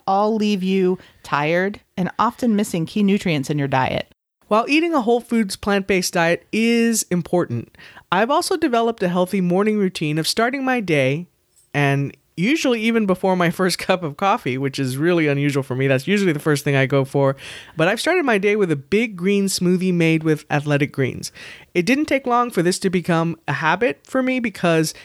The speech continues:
Speaker 2: it left me full of energy and it set a healthy tone for the day. In fact, funny story, I started this habit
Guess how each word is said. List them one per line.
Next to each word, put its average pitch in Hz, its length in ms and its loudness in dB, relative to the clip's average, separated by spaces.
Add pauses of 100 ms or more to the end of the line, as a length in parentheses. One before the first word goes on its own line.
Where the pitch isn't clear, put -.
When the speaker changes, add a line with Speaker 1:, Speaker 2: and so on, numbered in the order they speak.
(140)
Speaker 2:
it 170 120 2
left 180 220 0
me 170 300 0
full 285 360 0
of 269 100 0
energy 139 560 0 (240)
and 156 280 0
it 180 140 2
set 269 200 2
a 233 80 0
healthy 165 300 -2
tone 139 280 -2
for 143 120 -4
the 131 100 -2
day. 139 320 0 (220)
In 160 120 -6
fact, 190 300 -2
funny 247 220 0
story, 208 360 2
I 185 100 0
started 202 500 0
this 170 160 0
habit 147 480 -4